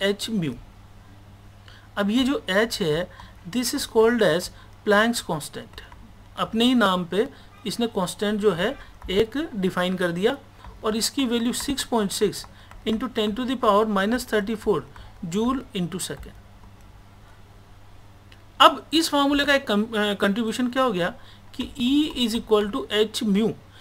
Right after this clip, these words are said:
इसको मैं म्यू को लिख सकता हूँ एच सी upon lambda, ठीक है।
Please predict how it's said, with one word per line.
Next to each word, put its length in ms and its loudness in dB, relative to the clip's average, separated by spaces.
इसको 300 -2
मैं 140 4
म्यू 320 4
को 140 -2
लिख 160 -2
सकता 360 -2
हूँ 260 -2
एच 320 -2
सी 320 0
upon 340 2
lambda, 340 2
ठीक 100 -16
है। 80 -20